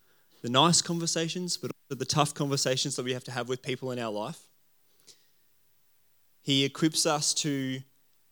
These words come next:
be led to speak to someone maybe when we're waiting at school pickup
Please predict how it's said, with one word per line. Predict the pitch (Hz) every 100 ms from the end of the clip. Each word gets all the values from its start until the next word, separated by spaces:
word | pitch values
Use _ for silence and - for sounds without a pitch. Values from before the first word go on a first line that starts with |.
| _
be | 139
led | 131 123
to | 127
speak | - 131 135
to | 151
someone | - 139 135 131 131
maybe | 127 127 127 123 117
when | 123 127
we're | 120
waiting | 117 117 117
at | -
school | - 135
pickup | 120 123 135 143